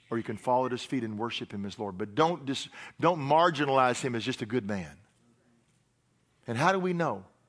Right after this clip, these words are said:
It's because of his resurrection. Jesus was raised from the dead in the very place where it would have been easiest to disprove. Three days later in Jerusalem, I had the privilege of living in Jerusalem for a while. Never met anybody there that denied that Jesus didn't live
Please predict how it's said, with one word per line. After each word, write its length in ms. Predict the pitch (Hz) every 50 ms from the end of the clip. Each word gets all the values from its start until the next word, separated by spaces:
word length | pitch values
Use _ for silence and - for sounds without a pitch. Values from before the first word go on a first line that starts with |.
| _ _ _ _ _ _ _ _ _ _ _ _ _ _ _ _ _ _ _ _ _ _ _ -
It's 120 | - 110 -
because 300 | 120 117 - 135 113 98
of 100 | 120 107
his 120 | 107 101
resurrection. 640 | 117 117 110 95 110 110 110 107 - - - 98 90 90
Jesus 440 | 90 123 156 175 147 180 185 - -
was 220 | 139 120 95 104
raised 320 | 117 135 139 151 160 151
from 160 | - - 156 147
the 80 | 147
dead 400 | 127 123 117 104 95 92 85 101 - _ _ _ _ _ _ _ _ _ _ _ _ _ -
in 140 | 120 113 107
the 80 | 104
very 260 | 101 101 123 135 139 139
place 460 | 139 - 143 135 120 113 104 - -
where 100 | 113 117
it 40 | 117
would 140 | 113 110
have 60 | 107 104
been 100 | 117 117
easiest 420 | 117 120 113 123 127 113 - -
to 60 | -
disprove. 520 | 110 113 107 - - 120 107 101 95 101 - _ _ _ _ _ _ _ _ _ _ _ _ _ _ _ _ _ -
Three 180 | 127 139 143
days 260 | 139 143 143 139 127
later 280 | 127 127 120 117 107 110
in 120 | 107 104
Jerusalem, 440 | 92 101 107 110 110 - - 104 98
I 120 | 104 110 113
had 180 | 127 123 113
the 60 | 110
privilege 480 | 95 - - - 135 123 117 113 95 110
of 80 | 101 107
living 240 | 123 135 120 123
in 100 | 113 110
Jerusalem 400 | 95 101 110 110 110 - - 110
for 140 | 98 - 113
a 20 | 104
while. 380 | 104 104 107 107 104 104 104 - - - - - -
Never 220 | 123 139 170 185 190
met 160 | 180 170 143
anybody 440 | 151 156 156 143 139 135 127 120 117
there 200 | 113 123 120 117
that 200 | 113 110 98 95
denied 420 | 107 110 113 117 123 127 123 113
that 120 | 107 104
Jesus 340 | 90 107 123 120 104 110 95
didn't 260 | - - 123 113 113
live 260 | 120 131 135 147 156